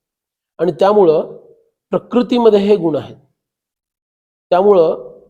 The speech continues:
प्रकृतीचा जो स्वामी आहे, प्रकृतीरूपी गणाचा जो स्वामी म्हणजेच मालक, पती, तो गणपती किंवा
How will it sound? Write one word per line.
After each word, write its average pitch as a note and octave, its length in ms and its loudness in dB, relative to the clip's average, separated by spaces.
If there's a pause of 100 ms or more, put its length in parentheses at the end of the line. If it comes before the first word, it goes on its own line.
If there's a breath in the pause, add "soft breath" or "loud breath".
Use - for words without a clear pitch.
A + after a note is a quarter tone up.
(180)
प्रकृतीचा A3 760 -2
जो A3+ 160 2
स्वामी E3 380 -2
आहे, C#3+ 200 -6 (2000)
प्रकृतीरूपी G3+ 880 -2 (1000)
गणाचा E3+ 640 0 (220)
जो F3+ 140 -2
स्वामी E3+ 440 -2 (880)
म्हणजेच E3+ 460 -4 (140)
मालक, E3 520 -2 (540)
पती, D3 300 -4 (640)
तो G3+ 140 4
गणपती E3 760 -2 (1700)
किंवा G3 220 2